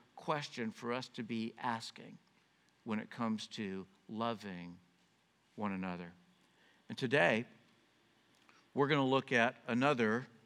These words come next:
one another, and that is pray for one another. That, that, that this is something that, that we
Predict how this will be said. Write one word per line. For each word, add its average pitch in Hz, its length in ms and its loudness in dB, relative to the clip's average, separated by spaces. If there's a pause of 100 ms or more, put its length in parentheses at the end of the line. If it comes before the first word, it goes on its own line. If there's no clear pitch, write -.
(500)
one 120 240 2
another, 110 460 2 (720)
and 113 160 2
that 120 300 8
is 110 520 4 (460)
pray 110 500 6 (1040)
for 127 120 2
one 117 160 4
another. 107 320 0 (1160)
That, 143 160 2
that, 127 140 2 (220)
that 131 160 0
this 165 220 2
is 180 80 2
something 165 400 6
that, 131 160 2 (380)
that 135 120 0
we 160 460 0